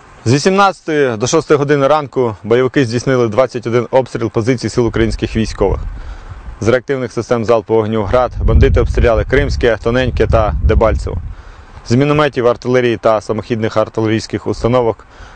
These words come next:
чотири рази обстріляли станицю Луганську, також обстріляли Кримське, Пришип, Петрівку, Трьохізбинку, Опитне, Маріїнку, Золоте, Семигір'я, Кам'янку, Миколаївку,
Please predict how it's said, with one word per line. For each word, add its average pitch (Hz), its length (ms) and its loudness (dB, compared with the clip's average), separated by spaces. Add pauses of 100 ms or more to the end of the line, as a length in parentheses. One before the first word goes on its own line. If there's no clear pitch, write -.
(100)
чотири 151 340 2
рази 139 240 0
обстріляли 117 580 0 (180)
станицю 110 400 -2
Луганську, 117 520 -2 (160)
також - 440 0 (420)
обстріляли 104 460 0
Кримське, 123 640 0 (320)
Пришип, 127 440 0 (100)
Петрівку, 123 560 0
Трьохізбинку, 113 640 0
Опитне, 110 520 0
Маріїнку, 107 680 -2
Золоте, 113 520 2
Семигір'я, 113 560 0 (400)
Кам'янку, 117 440 -4
Миколаївку, 107 680 -2